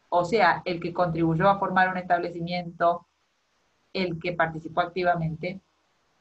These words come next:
un heredero puede oponerse a la inclusión en la partición del establecimiento que constituye una unidad económica, si antes de la muerte del causante ha participado activamente en la, en la explotación de la empresa,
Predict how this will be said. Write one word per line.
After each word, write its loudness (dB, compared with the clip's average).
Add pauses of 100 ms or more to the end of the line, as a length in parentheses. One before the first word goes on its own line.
(680)
un -6
heredero -2
puede 0
oponerse 0
a -2
la -2
inclusión -6
en -4
la 0
partición -4
del -2
establecimiento -4
que -12
constituye -4
una 0
unidad 0
económica, -4 (920)
si 0
antes 4
de -4
la 4
muerte -4
del -6
causante -4 (140)
ha 4
participado 0
activamente -2
en -4
la, -4 (220)
en -2
la -8
explotación -10
de -4
la -4
empresa, -16